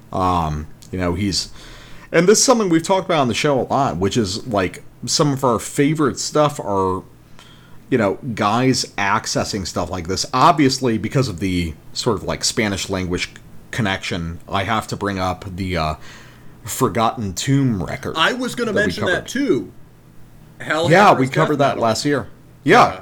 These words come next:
Speaker 1: Hellhammer is death metal. Uh, for those who haven't heard, Forgotten Tomb,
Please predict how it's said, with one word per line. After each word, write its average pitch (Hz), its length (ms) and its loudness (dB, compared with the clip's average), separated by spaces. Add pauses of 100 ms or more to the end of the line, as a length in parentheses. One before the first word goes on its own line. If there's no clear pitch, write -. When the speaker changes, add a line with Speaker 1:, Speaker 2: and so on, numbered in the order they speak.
(140)
Speaker 1:
Hellhammer 147 520 4
is 139 120 2
death 135 200 2
metal. 135 280 2 (320)
Uh, 107 380 4 (340)
for 131 160 -2
those 107 460 2
who 104 160 0
haven't 113 260 0
heard, 117 500 0
Forgotten 117 460 -2
Tomb, 110 320 -2